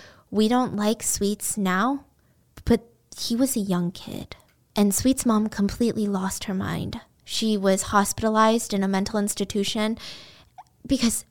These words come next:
think about it. Think about getting raped. Something horrible, traumatic, this evil, disgusting, vile human violates you. Your husband sticks up for you,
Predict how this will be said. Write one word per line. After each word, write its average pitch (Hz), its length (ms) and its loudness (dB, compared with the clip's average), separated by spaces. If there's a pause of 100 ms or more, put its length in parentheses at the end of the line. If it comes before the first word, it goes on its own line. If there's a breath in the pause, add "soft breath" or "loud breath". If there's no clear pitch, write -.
think 285 180 2
about 226 220 4
it. 196 180 -8 (240 loud breath)
Think 294 220 4
about 302 340 4
getting 254 460 4 (280)
raped. - 280 -8 (840)
Something 311 380 6 (100)
horrible, - 540 8
traumatic, 285 500 2
this 247 220 6 (120)
evil, 311 380 6
disgusting, 240 720 2
vile 269 520 10
human 277 640 4
violates 254 800 8
you. 143 260 -2 (720 soft breath)
Your 254 140 10
husband 320 640 6 (260 loud breath)
sticks - 520 4
up - 180 8
for 254 80 2
you, 233 320 6